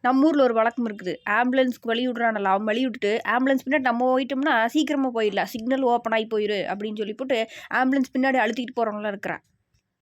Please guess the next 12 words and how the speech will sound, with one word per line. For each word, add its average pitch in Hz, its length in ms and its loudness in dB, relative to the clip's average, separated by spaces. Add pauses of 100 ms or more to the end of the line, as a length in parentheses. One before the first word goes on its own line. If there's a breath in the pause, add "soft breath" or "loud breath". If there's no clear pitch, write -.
(200)
இந்த 220 80 -2 (120)
குழந்தைய 262 460 2
கூட்டிட்டு 269 420 -4
வந்து 247 380 -2 (180)
பாருங்க 220 300 -4
கூட்டத்துக்கு, 202 420 -10
அவனுங்க 190 320 -6
எல்லாத்தையும் 254 400 -6
பிடிச்சி 240 200 -8
ஜெயிலில் 196 380 -6
போடணும். 175 460 -8
அஹ், 285 160 -6